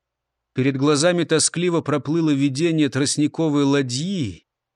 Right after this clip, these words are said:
и смеющихся чернокожих мореплавателей, непринуждённых бояться никакого Чугушега. Примерещились крутые опасные тропки через засечный кряж на сухом пути из страны Сальвенов в Нарлак.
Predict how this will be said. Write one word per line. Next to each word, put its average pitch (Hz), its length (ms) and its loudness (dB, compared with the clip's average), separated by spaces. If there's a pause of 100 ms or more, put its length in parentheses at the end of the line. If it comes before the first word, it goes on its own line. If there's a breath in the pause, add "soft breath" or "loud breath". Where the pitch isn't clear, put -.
(120)
и 180 140 2
смеющихся 196 960 -2
чернокожих 180 800 -2
мореплавателей, 147 1080 -2
непринуждённых 151 1000 0
бояться 135 500 0
никакого 135 500 0
Чугушега. 135 800 -2 (640)
Примерещились 226 760 2
крутые 226 460 0
опасные 214 540 0
тропки 180 640 2
через 151 320 2
засечный 151 600 0
кряж 156 540 -2
на 131 120 -2
сухом 151 420 -2
пути 165 480 -4
из 139 120 0
страны 147 460 0
Сальвенов 147 840 0
в 110 200 -6
Нарлак. 156 640 0